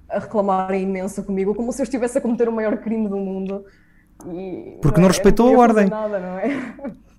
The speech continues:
Speaker 2: Por não ter respeitado a ordem de, de entrada de
Speaker 1: Porque não respeitei, porque não
Speaker 2: espetáculo.
Speaker 1: respeitei a ordem, claramente, claramente.
Speaker 2: Eu, eu passei muita parte da minha infância a ouvir a Rádio Voz de Taboaço, os discos pedidos, o Hugo Miguel, que hoje está na Rádio Clube Lamego,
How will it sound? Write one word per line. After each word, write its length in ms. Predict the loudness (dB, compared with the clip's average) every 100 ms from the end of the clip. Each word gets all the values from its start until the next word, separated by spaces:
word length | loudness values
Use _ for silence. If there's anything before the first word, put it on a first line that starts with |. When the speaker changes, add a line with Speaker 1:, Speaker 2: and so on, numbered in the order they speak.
| 0
Speaker 2:
Por 140 | 6
não 100 | 6
ter 120 | 6 2
respeitado 440 | 4 4 6 6
a 60 | 8
ordem 380 | 8 8 6 6
de, 160 | 6
de 100 | 6
entrada 380 | 4 6 4 4
de 100 | 2
Speaker 1:
Porque 140 | 2
não 80 | -2
respeitei, 320 | -10 -14 -14 -14
porque 120 | -16
não 40 |
Speaker 2:
espetáculo. 540 | -10 -4 -4 -4 -8 -8 -10
Speaker 1:
respeitei 160 | -12
a 40 | -14
ordem, 300 | -16 -18 -20 -20 -20 -16
claramente, 420 | -14 -12 -12 -10 -10 -14 -18
claramente. 280 | 0 2 4
Speaker 2:
Eu, 100 | 4
eu 60 | 4
passei 320 | 4 6 6
muita 240 | 6 4
parte 280 | 4 4 4
da 80 | 4
minha 180 | 6 6
infância 420 | 4 4 4 4
a 40 | 4
ouvir 200 | 6 4
a 60 |
Rádio 260 | 4 4 4
Voz 160 | 4 2
de 80 |
Taboaço, 500 | 0 2 4 4 0
os 40 | 0
discos 280 | 0 -2 -4
pedidos, 480 | 0 2 0 -2 2
o 140 | 4
Hugo 140 | 6
Miguel, 380 | 4 4 2 0
que 200 | -2 0
hoje 140 | 0 0
está 200 | 0 2
na 120 | 2
Rádio 240 | 2 2
Clube 180 | 2 2
Lamego, 380 | 2 4 2